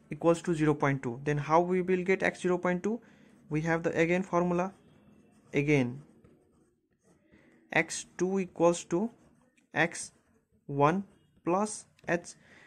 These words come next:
and we have the value of x one equals to zero point one, so zero point one plus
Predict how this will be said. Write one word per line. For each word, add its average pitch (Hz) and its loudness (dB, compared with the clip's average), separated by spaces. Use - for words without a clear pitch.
and 147 -2
we 180 2
have 202 2
the 196 0
value 190 0
of 190 -2
x 180 -4
one 185 0
equals 170 0
to 160 -4
zero 165 0
point 170 -2
one, 185 -2
so 160 -4
zero 156 0
point 160 -4
one 143 -2
plus 147 2